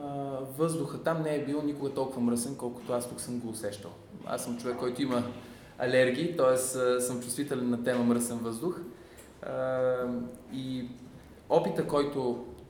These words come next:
и по-скоро сравнението, което веднага мога да кажа като голямата разлика между София и Париж, това е, че в Париж институциите работят. А когато институциите работят,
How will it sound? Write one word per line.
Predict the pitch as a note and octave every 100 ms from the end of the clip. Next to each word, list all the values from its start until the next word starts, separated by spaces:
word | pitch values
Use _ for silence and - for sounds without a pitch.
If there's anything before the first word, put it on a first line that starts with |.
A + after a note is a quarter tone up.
| - -
и | B2+ A#2
по-скоро | C#3+ C#3 C#3+
сравнението, | C3+ B2+ B2 D3+ E3 -
което | D3+ -
веднага | B2+ C#3 D3+
мога | C#3+ C3
да | A#2+ A#2
кажа | C3+ C3 A#2 A2 - - - -
като | - -
голямата | A2+ B2 C#3+ D#3 C#3
разлика | C#3 C3+ B2
между | B2 A2+
София | A#2 C3 B2 A#2
и | A#2
Париж, | C3+ E3 -
това | - B2 C3 C#3+
е, | D3+
че | - C3+ A#2+ - - - - -
в | A#2 A2+
Париж | - B2+ E3+ E3 - - - - -
институциите | C3+ A#2 A#2 D3+ D#3+ F3 - D3+ D#3+ B2+
работят. | A#2+ A#2 - - - - - - -
А | A2
когато | A#2+ C3 F3+
институциите | F3 - E3 E3 D#3+ C#3+
работят, | A#2+ A#2 B2 F3 F3+ -